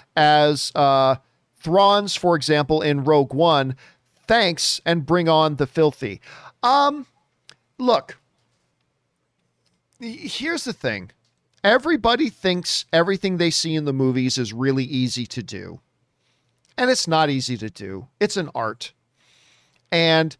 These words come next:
yeah, I'm like you. I was not terribly impressed by how Luke looked, um, in that final episode of Mandalorian. I agree. I've seen some other people remake that and have done a little bit of a better job,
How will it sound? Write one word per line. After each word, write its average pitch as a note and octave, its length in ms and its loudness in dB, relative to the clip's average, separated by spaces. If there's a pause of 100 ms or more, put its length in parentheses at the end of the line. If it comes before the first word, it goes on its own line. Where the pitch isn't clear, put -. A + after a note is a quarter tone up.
(220)
yeah, B3+ 300 2
I'm C#4+ 320 0
like B3 320 0
you. D#3+ 440 -4 (220)
I G3 460 4
was F#3+ 320 0
not F#3 240 -2
terribly E3+ 500 0
impressed C#3 720 -2 (420)
by D3 520 0
how F3 240 0
Luke D#3 400 -2
looked, B2+ 640 -4 (800)
um, B2+ 640 0
in E3 140 0
that D3 240 0
final C#3+ 300 0
episode C3+ 380 -2
of A#2 60 -8
Mandalorian. G2 600 -8
I F#3+ 140 2
agree. D#3 440 -2 (440)
I've F3 220 2
seen G3+ 480 -6 (260)
some E3 400 0
other F#3 260 2
people F3+ 540 2
remake D3+ 800 -2
that G3 400 2
and C#3+ 300 0
have C#3+ 200 -2
done D#3 180 0
a D#3 60 -2
little D3+ 180 0
bit D3+ 160 -2
of C#3 100 -2
a C3+ 40 -2
better C#3 300 0
job, C#3+ 540 0